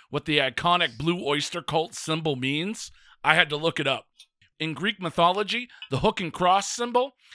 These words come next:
that's the symbol of Kronos, the king of the Titans, and the father is Zeus. It's also the alchemical symbol for lead, the heaviest of metals. So I give you the King of the Titans,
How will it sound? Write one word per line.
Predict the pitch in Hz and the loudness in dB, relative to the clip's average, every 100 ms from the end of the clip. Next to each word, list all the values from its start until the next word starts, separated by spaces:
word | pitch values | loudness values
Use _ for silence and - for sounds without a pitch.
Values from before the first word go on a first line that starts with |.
| _ | _
that's | 165 185 | 2 2
the | 185 | -2
symbol | - 202 185 170 | -10 -8 -4 -4
of | - | -4
Kronos, | 196 196 180 123 92 | 0 2 2 0 -4
the | - 135 | -6 -4
king | - 190 | -2 -2
of | 175 | -2
the | 160 | -2
Titans, | 147 165 175 170 170 | 2 2 2 -6 -12
and | 147 139 | -10 -10
the | |
father | - 156 151 151 | -6 -2 -2 -2
is | 139 113 | -6 -6
Zeus. | 151 139 - - - _ _ _ _ _ - | -8 -8 -10 -14 -14 _ _ _ _ _ -10
It's | 147 | 0
also | 175 208 208 | 4 4 2
the | 170 160 | -2 4
alchemical | 156 180 175 147 | 4 2 -4 -6
symbol | - 170 160 | -4 -4 -4
for | - 135 | -4 -8
lead, | 127 175 135 107 - _ _ | 0 4 4 0 -16 _ _
the | 127 | -8
heaviest | 113 190 170 131 - - | 0 0 2 -2 -4 -8
of | 120 | -6
metals. | 135 117 95 - - - _ _ - | -6 -6 -8 -12 -12 -12 _ _ -6
So | 175 175 | 0 2
I | 165 | 4
give | 170 202 | 2 -2
you | 196 240 233 | 0 -2 -4
the | 147 | -6
King | - 233 | -4 -4
of | 233 | -2
the | 196 | -2
Titans, | - 214 254 180 120 - | 2 2 2 -6 -8 -12